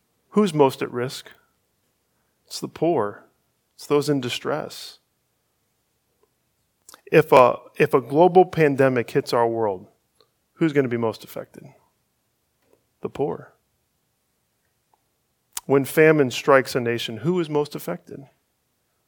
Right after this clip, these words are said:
It's the poor and the distressed. Who is homeless when a company downsizes and people lose their jobs? It's the people that were already poor to begin with.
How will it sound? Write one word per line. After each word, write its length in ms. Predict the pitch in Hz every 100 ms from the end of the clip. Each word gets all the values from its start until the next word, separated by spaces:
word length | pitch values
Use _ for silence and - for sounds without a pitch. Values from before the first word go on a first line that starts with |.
| _ _ _
It's 100 | -
the 100 | -
poor 360 | - - 170 127
and 140 | 104
the 60 | 107
distressed. 840 | 120 117 - 165 - - - _ _ _ _ _ _ _ _ _ _ _ _ _ _ _ _ _ _
Who 240 | 185 220 220
is 240 | 147 139
homeless 880 | - 170 165 135 110 104 - - -
when 300 | - 139 131
a 40 | 123
company 460 | - 156 143 135
downsizes 720 | 120 120 120 117 113 107 113 113
and 100 | 104
people 220 | 117 113
lose 220 | 120 127
their 100 | -
jobs? 580 | - - - - - - _ _ _ _ _ _ _ _
It's 100 | -
the 60 |
people 240 | - 175 135
that 140 | 123
were 140 | 127
already 400 | 123 143 147 127
poor 400 | 117 - 165 151 117
to 140 | 131
begin 380 | 123 117 139 147
with. 320 | - - -